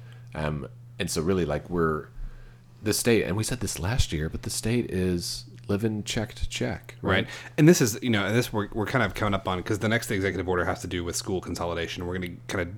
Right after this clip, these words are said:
Speaker 2: dig into that even a little bit deeper. But this brings up a point I wanna reiterate. When people tell you that state government spending in Oklahoma is at an all-time high, don't believe them.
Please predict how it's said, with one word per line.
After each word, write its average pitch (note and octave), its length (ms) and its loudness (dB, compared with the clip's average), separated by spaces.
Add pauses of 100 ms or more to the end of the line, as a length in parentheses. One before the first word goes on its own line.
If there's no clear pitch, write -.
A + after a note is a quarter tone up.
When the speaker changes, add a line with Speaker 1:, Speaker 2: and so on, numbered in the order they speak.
(120)
Speaker 2:
dig F2+ 160 2
into F2 140 0
that F2 200 0
even F2+ 140 -4
a - 20 -4
little F2 120 -4
bit E2 100 -4
deeper. F2+ 280 -2
But - 280 -2 (420)
this A2+ 200 0
brings G#2+ 200 0
up G2 80 0
a F#2+ 60 -4
point G2+ 220 0
I F#2 40 4
wanna F2+ 160 0
reiterate. F2 460 0 (480)
When A2+ 260 6
people E3 440 6
tell B2+ 260 4
you C#3 380 4 (260)
that F#2 260 2
state G#2+ 480 0
government G2 360 2
spending F#2+ 320 2
in F#2 80 2
Oklahoma F#2 540 2 (160)
is F#2+ 140 -2
at F2 140 4
an F2+ 100 0
all-time F2 500 2
high, E2+ 420 0 (840)
don't A#2+ 360 6 (240)
believe F#2 400 2
them. E2 160 -4